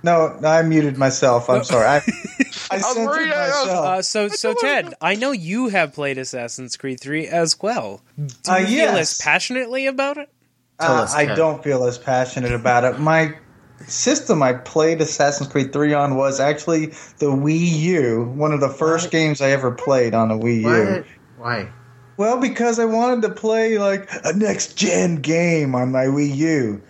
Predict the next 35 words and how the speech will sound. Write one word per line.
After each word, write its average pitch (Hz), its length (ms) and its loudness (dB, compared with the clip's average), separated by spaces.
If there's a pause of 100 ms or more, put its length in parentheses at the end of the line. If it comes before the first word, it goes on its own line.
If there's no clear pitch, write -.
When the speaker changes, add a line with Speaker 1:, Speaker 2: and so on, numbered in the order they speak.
(220)
Speaker 4:
I'm - 80 -20
sorry. - 180 -10
Speaker 1:
So 127 680 2 (280)
I 127 180 4
bought 127 680 0
it 117 380 0
for 107 600 2
that 92 360 2
system - 640 0 (520)
and 113 400 2
played 135 280 0
it 127 120 0
using 120 420 0
that 113 240 0
monster 151 640 -2
controller. 127 840 -2 (560)
Speaker 3:
How 381 140 -2
did 480 60 2
it 480 240 4
actually 247 260 -4
work? 190 300 -2
I've 170 120 -2
always 226 280 -4
wondered 160 340 0
how 131 140 0
that 127 160 0
works. 117 220 0
I 98 80 2
heard 139 240 -6
Darksiders 98 460 0
two 92 140 -8
went 85 200 -10
well 85 180 -2
with 82 160 -4
it. 127 120 2